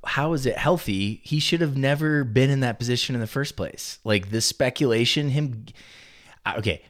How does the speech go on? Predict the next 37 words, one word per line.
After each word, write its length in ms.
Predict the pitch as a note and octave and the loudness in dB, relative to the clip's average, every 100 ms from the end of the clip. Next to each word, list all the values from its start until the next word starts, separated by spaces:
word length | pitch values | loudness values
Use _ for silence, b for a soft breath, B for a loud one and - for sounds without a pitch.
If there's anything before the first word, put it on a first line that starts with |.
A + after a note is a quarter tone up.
| - | 6
I 140 | A#2 | 8
don't 160 | C#3+ C#3+ | 8 6
know 120 | C3 | 4
a 80 | G#2+ | 4
hundred 280 | A#2+ B2 B2+ | 4 2 2
percent 420 | A2 A2 G2 F#2 | 0 2 0 -2
if 160 | F2+ | -4
it's 320 | F#2+ E2+ - - | -4 -4 -10 -10
him 240 | A2 A2+ A2 | -4 0 2
making 300 | G#2+ A2 G#2 | 0 0 0
money 220 | G2+ G2+ | 0 0
during 220 | G2 F#2 | 0 -2
a 60 | F2 | -2
bull 160 | G2 | 0
market 580 | G2 F2+ E2+ F2+ E2 - | 2 0 0 -6 -6 -8
that, 260 | F2+ E2+ _ _ _ | -8 -8 _ _ _
that 200 | G2 E2+ _ _ | -10 -10 _ _
put 120 | B2+ A2+ | 0 2
him 140 | G#2+ | 2
in 140 | G2+ | 0
these 160 | F#2+ F2+ | -2 -4
positions. 580 | F2+ E2 D#2 - A1 - | -8 -8 -10 -12 -14 -14
It 140 | F#2 | -6
seems 180 | A#2+ A2 | -2 -2
highly 380 | - G#2 A2+ B2+ | 0 0 2 2
likely 440 | A2+ G#2 G2+ F#2+ | 2 2 -2 -4
that 140 | F2+ E2+ | -4 -6
he 120 | F2 | -4
didn't 400 | F#2 F#2 - - | -2 -4 -6 -10
come 240 | - G#2 | -4 -4
into 260 | G2 G#2 F#2+ | -2 -4 -4
crypto 600 | - F2 - E2+ D#2+ D#2 b b b | -6 -8 -6 -6 -6 -12 b b b
with 120 | F2+ | -2
all 100 | F2+ | -2
this 180 | E2 - | -2 -8
money, 280 | D#2 C2 - | -8 -12 -14
but, 140 | D2+ | -16